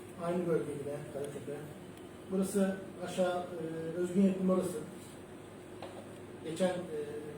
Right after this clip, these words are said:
bir gazetemizde de çıkmıştı burası ile beraber. Evet. Devam edelim. Evet, maalesef. Çamurda oynayan çocuklar.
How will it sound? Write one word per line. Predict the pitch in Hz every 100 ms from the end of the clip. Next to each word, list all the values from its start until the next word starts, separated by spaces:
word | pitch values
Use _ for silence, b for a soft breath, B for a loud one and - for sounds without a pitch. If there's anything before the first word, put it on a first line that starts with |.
| 160
bir | 156 - -
gazetemizde | 156 147 175 160 165
de | 165 156
çıkmıştı | - - -
burası | 135 -
ile | 139 135 131
beraber. | 131 143 - - - - - - - - - - - - - - - - - - - - - - - - - - - - - - - - - - - - -
Evet. | 139 - - - - - - - - - - - - - - - - 185
Devam | 175 143
edelim. | 135 135 139 - - - - - - - - 165
Evet, | 160 - 165
maalesef. | 160 147 156 160 - - - - - - - - - - - - - - - - - - - 587 571 622 640 - - - - - - - 185
Çamurda | 185 185 185
oynayan | 185 175 175
çocuklar. | 160 151 147